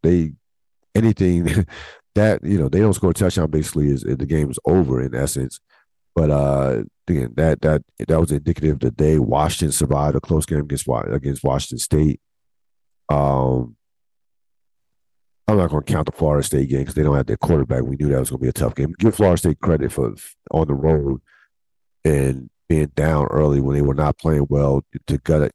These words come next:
you know, gut that win out, put themselves in a position where they could be in the playoffs with a win over Louisville in the A C C championship.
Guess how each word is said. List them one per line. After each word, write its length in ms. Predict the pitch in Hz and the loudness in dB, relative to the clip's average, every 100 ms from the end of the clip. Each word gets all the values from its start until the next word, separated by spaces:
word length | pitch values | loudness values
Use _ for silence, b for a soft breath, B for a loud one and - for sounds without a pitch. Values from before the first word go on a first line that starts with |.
| _ | _
you 80 | 71 | -4
know, 80 | 62 | -2
gut 220 | 76 - | -2 0
that 200 | 76 71 | 0 0
win 160 | 71 69 | -2 0
out, 280 | 69 62 | 0 -2
put 100 | - | -4
themselves 320 | - 69 76 67 | -6 -2 -2 -2
in 60 | |
a 20 | |
position 380 | - 69 - 69 | -4 -6 -6 -4
where 220 | 67 65 60 | 0 0 0
they 120 | 73 | -2
could 160 | 76 | -2
be 180 | - 67 | 0 0
in 40 | 65 | 0
the 60 | |
playoffs 480 | - 73 65 64 - | -2 0 2 0 -2
with 180 | 58 65 | -2 0
a 220 | 58 - | 0 -2
win 180 | 71 131 | -2 -2
over 200 | 69 65 | -2 -2
Louisville 600 | 64 71 65 135 65 65 B B B - | 0 0 2 0 0 -4 B B B -4
in 80 | 71 | 0
the 140 | 64 | 2
A 80 | 69 | 2
C 120 | - | -2
C 160 | - - | -4 -2
championship. 760 | - 80 - 64 - 71 62 | 0 0 0 -4 -2 -2 -2